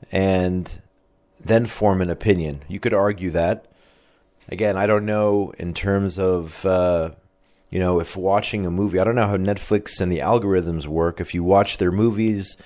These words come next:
do they see that you, they, I'm sure, I guess they must see that you watch the movie, and maybe that's a sign of, uh, expression, an expression of support. So maybe it's not a good idea. Maybe it's just a better idea to rely on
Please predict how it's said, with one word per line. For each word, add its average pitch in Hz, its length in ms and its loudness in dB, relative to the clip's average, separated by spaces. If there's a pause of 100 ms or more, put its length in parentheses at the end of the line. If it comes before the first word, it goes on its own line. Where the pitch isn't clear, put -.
(300)
do 90 120 -2
they 85 180 4
see - 280 -2
that 117 160 4
you, 110 160 -2
they, 107 440 2
I'm 87 160 0
sure, 104 300 2
I 78 60 0
guess 92 220 -2
they 82 120 -2
must 101 280 0
see 101 220 0
that 78 160 -4
you 85 160 -8
watch 80 420 2
the 78 100 -6
movie, 98 380 0
and 85 100 0
maybe 87 260 0
that's 82 220 -4
a 73 60 -6
sign 95 420 0
of, 82 380 -2 (540)
uh, 71 360 -6
expression, 92 720 0
an 71 160 -6
expression 92 540 2
of 78 80 -8
support. - 520 2
So - 120 -10
maybe 101 340 0
it's 90 200 -4
not 98 180 2
a 90 40 0
good 87 160 0
idea. 92 340 2
Maybe 95 300 2
it's 87 160 -4
just - 180 -8
a 92 60 -2
better 90 260 0
idea 92 360 0
to 92 240 -8
rely 92 480 2
on 85 420 -2